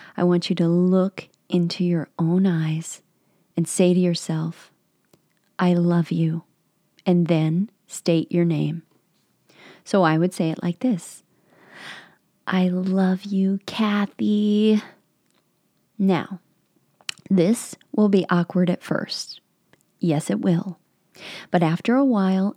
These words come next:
it will become easier, and eventually you'll start to mean it. And after that, your heart will begin to open in ways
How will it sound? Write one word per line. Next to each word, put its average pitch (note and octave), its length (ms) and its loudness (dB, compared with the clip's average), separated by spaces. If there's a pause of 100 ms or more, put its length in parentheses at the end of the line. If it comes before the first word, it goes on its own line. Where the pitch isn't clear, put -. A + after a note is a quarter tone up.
it F#3+ 160 2
will F#3+ 160 4
become F#3+ 720 0 (160)
easier, F#3+ 840 2 (420)
and G3+ 140 4
eventually G#3 880 0
you'll F#3+ 200 4
start E3+ 440 -2
to E3+ 120 0
mean D#3 320 0
it. - 380 -6 (640)
And F3 100 4
after F#3+ 300 2
that, F#3+ 420 2 (480)
your F3+ 180 2
heart - 720 -2 (320)
will G#3 120 4
begin F#3+ 500 2
to - 240 -4
open G3+ 460 2
in F3+ 380 0
ways E3+ 640 0